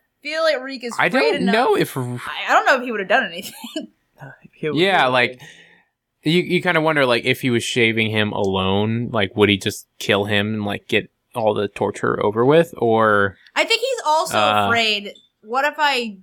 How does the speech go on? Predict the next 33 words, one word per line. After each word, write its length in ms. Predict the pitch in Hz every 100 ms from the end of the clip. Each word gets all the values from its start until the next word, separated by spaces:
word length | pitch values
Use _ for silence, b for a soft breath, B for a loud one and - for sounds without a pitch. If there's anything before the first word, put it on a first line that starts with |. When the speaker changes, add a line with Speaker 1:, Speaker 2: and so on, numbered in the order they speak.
| -
Speaker 1:
don't 300 | 220 220 196
do 160 | 202 214
it 60 |
right 280 | 196 190 175
and 80 | 196
he's 160 | 202 175
alive, 560 | 165 180 180 160 160
and 80 | 139
then 80 | 135
I 160 | 131 127
Speaker 3:
Right. 100 | 131
Speaker 1:
am 100 | 156
screwed?" 920 | - - 190 160 170 202 196 165 151 -
Speaker 3:
Yeah, 280 | - 139 - - -
I, 120 | - -
I 140 | 175
can 180 | 208 214
Speaker 1:
So 60 | -
Speaker 3:
say 400 | 202 175 170 151 165 - -
without 360 | 156 151 151 -
being 180 | 156
specific 540 | 147 147 143 143 139 -
that 140 | 143
he 120 | 160 170
pr-, 200 | - -
most, 340 | 170 196 208 -
he 120 | - 208
wouldn't. 420 | 175 233 - - - _ _ - - _ _ _
Speaker 1:
Yeah. 220 | - - _ _ _ _ _ _ _ _ - B B
Speaker 2:
I 100 | 175
guess 160 | 202 175
also 400 | 143 160 143 127
he's, 320 | 127 120 -